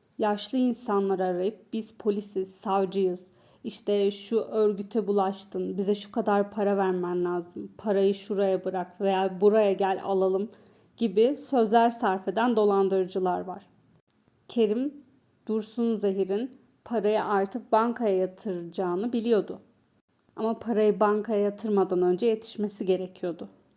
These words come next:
Akşam da böyle bir telefon gelse, Dursun Zehir pekala sinirli, üzgün, korkmuş bir şekilde yatabilir. Dolandırma tekniğine inanmış olabilir. Ve üzerinde parayı bankaya yatırmadan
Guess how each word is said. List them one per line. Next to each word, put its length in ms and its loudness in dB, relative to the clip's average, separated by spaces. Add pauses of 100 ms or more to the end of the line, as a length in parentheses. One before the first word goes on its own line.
(340)
Akşam 500 0
da 100 2
böyle 260 4
bir 80 -8
telefon 520 0
gelse, 540 -2 (580)
Dursun 340 -2
Zehir 360 0
pekala 800 -2 (400)
sinirli, 800 -2
üzgün, 560 -2 (280)
korkmuş 540 -2
bir 60 -6
şekilde 440 -4
yatabilir. 760 -4 (320)
Dolandırma 640 2
tekniğine 640 -4
inanmış 580 0
olabilir. 640 -2 (720)
Ve 120 6
üzerinde 800 2 (200)
parayı 380 4
bankaya 440 2
yatırmadan 800 -2